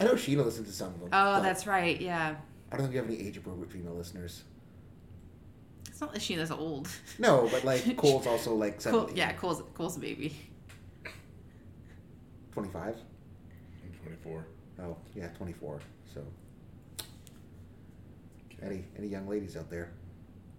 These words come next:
Speaker 1: Hit him up. Don't hit him up. He's, he's got high standards. He's
Speaker 2: Do you have anything else to say about Cialis?
Speaker 3: Um,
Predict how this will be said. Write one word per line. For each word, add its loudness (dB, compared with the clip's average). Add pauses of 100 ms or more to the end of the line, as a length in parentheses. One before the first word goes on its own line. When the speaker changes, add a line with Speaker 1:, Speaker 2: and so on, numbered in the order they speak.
(600)
Speaker 1:
Hit -6
him -8
up. -10 (1600)
Don't 2
hit -6
him -8
up. -10
He's, -14 (100)
he's -14
got -8
high -8
standards. -12
He's -12
Speaker 2:
Do -6
you 0
have 0
anything -6
else -8
to -12
say -4
about -6
Cialis? -6 (1080)
Speaker 3:
Um, -6